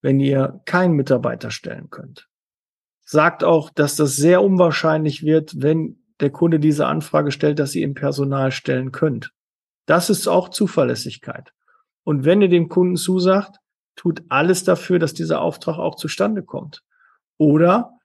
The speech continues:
dass ihr dann den Kunden noch anruft und sagt, „Hör mal zu, ich hab dir zugesagt, aber ich kann das nicht halten, weil das und das ist passiert.“ Und dann kriegt er eine Info. Dann gibt's nicht einfach nur, ich kenn sie das noch früher mit einem Fax,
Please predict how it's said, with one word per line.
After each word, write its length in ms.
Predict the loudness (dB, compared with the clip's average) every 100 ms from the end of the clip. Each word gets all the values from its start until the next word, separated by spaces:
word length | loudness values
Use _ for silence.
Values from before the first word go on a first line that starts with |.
| _ _
dass 240 | -4 0
ihr 60 | -2
dann 160 | -2
den 100 | -4
Kunden 220 | -4 -2
noch 120 | -2 -4
anruft 340 | -6 -6 -4
und 40 |
sagt, 160 | 0 0
„Hör 80 | 0
mal 140 | -4
zu, 180 | 2 2
ich 160 | 4 0
hab 100 | 0
dir 140 | -2
zugesagt, 540 | 0 0 2 0 -2
aber 220 | -8 -4 -4
ich 120 | -4
kann 220 | -2 -2
das 160 | -2 -2
nicht 180 | -4
halten, 380 | 0 0 0 -4
weil 100 | -2
das 220 | -2 -2
und 60 | -2
das 180 | -2 -4
ist 100 | -10
passiert.“ 540 | -10 -4 0 0 -2 _ -20 _ _
Und 120 | -4
dann 100 | -2
kriegt 280 | -2 0 0
er 60 |
eine 140 | 0 -2
Info. 380 | -6 -10 -14 _ _ _
Dann 120 | -2 0
gibt's 240 | 0 0
nicht 160 | 0 0
einfach 260 | 0 0
nur, 160 | 2 0
ich 140 | 0
kenn 160 | 0 2
sie 80 | 2
das 160 | 2
noch 120 | 0
früher 300 | 2 2 4
mit 120 | 4 2
einem 160 | 0
Fax, 420 | 2 0 0 -10